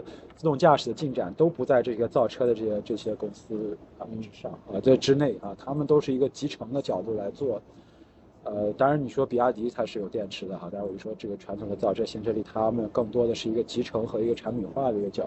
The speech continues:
度，所以你让他们去在现在这个，呃，角度去推动，不管是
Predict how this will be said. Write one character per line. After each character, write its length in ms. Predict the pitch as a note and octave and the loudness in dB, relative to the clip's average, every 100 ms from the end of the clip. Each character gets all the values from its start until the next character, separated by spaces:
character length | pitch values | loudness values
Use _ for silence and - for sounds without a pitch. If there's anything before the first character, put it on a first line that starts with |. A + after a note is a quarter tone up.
| E2+ | -6
度， 140 | D#2+ | -12
所 160 | - A#2 | -2 2
以 180 | C3 C3 - - - - | 4 2 -6 -20 -20 -16
你 80 | - | -2
让 160 | B2+ C3 | 2 4
他 140 | C#3 | 2
们 80 | C3+ | 0
去 240 | - B2 | 0 2
在 180 | A#2 B2+ | 4 4
现 160 | A#2+ C#3+ | 6 4
在 140 | C3+ | 4
这 100 | A#2+ | 4
个， 180 | A#2+ A#2 - - - - - | 2 2 -4 -20 -20 -20 -12
呃， 220 | A2+ G#2+ G#2 - | -4 -4 -4 -8
角 220 | - G#2 | -2 2
度 80 | B2 | 2
去 140 | B2+ | 0
推 200 | - C3+ | 0 0
动， 160 | B2+ B2 | 0 0
不 80 | C3+ | 2
管 200 | A2+ G#2 | 2 0
是 280 | B2 A#2 | -2 -2